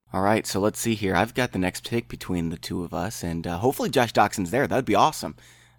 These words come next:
Eric Ebron was taken right after me. Uh, Dez Bryant finally went.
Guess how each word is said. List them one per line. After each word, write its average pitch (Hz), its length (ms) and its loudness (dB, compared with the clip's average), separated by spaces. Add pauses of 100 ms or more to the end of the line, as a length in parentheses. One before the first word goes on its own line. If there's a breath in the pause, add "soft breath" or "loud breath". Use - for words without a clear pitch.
Eric 107 200 0
Ebron 110 340 4
was 107 100 -2
taken 110 280 -2
right 104 160 0
after 104 280 -2
me. 104 260 -6 (460)
Uh, 87 120 -4
Dez 95 200 0
Bryant 101 440 0
finally 101 340 0
went. 104 320 -2